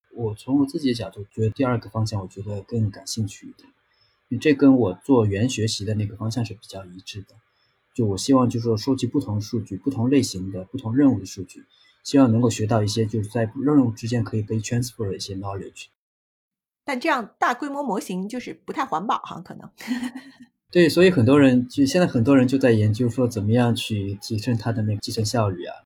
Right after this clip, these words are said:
Speaker 1: 就最近谷歌不是有提出用一个 sparse model 嘛，虽然它参数也是非常多，但是它的，对于每一个是，每一个 input，它实际上计算量是要少很多的。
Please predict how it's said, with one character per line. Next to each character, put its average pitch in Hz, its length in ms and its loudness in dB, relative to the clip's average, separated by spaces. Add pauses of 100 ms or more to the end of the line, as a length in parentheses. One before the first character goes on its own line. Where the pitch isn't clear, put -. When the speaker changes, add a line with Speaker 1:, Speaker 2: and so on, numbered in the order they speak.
(100)
Speaker 1:
就 120 140 -4
最 147 180 2
近 139 180 6
谷 107 140 -8
歌 117 160 0
不 113 160 -4
是 110 80 -2
有 95 140 -2
提 95 160 -12
出 107 100 -6
用 107 180 -2
一 95 60 -4
个 104 140 -8
sparse - 560 -6
model 95 240 -8
嘛， 87 100 -18
虽 123 160 -4
然 117 80 -2
它 113 140 0
参 123 240 2
数 139 140 2
也 - 60 -2
是 - 140 -12
非 127 160 -2
常 92 220 -6
多， 90 240 -14
但 104 180 -4
是 104 80 -10
它 107 140 -8
的， 98 260 -8 (100)
对 - 140 2
于 107 60 4
每 95 160 0
一 90 40 -2
个 120 120 0
是， - 240 -6
每 98 140 -4
一 110 40 -2
个 113 100 -4
input， 120 360 0 (200)
它 - 140 -16
实 - 120 -14
际 120 40 -8
上 113 140 -2
计 104 100 -8
算 110 160 -4
量 117 160 -2
是 - 180 -10
要 95 100 -16
少 - 240 -8
很 - 160 -20
多 - 200 -20
的。 - 60 -20